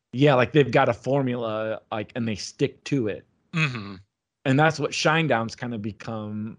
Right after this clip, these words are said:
Speaker 1: Uh, they kind of have this formula and they stick to it, but I guess, hey, they're making money, and now I saw that they're, like, the biggest, I think they are the biggest charting rock band of the last, like, twenty years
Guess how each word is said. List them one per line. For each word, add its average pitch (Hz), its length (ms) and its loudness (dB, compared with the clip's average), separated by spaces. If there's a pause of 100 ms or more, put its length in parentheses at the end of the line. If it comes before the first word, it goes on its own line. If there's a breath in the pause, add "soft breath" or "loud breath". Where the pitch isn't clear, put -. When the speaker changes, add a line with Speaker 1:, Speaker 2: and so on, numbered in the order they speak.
Speaker 1:
Uh, 117 140 -2
they 120 160 -2
kind 131 260 -4
of 117 180 -4 (260)
have 139 260 0
this 127 160 -2
formula 151 520 0
and 127 100 0
they 123 80 -2
stick 190 320 -2
to 262 140 4
it, 160 120 2
but 151 100 6
I 147 80 8
guess, 156 320 4 (180 soft breath)
hey, 190 160 4
they're 135 140 6
making 147 380 4
money, 190 680 2
and 151 140 -2
now 143 260 2
I 139 80 2
saw 139 320 0
that 127 180 0
they're, 123 160 0
like, 120 220 -2 (320)
the 120 80 -6
biggest, 143 720 0 (1400)
I 143 60 0
think 180 200 0
they 143 100 6
are 165 160 8
the 135 100 0
biggest 135 420 0
charting 131 500 -2
rock 123 340 -4
band 131 400 -6
of 113 140 -6
the 113 100 -6
last, 113 340 0
like, 117 180 -4
twenty 131 300 -10
years 147 760 -6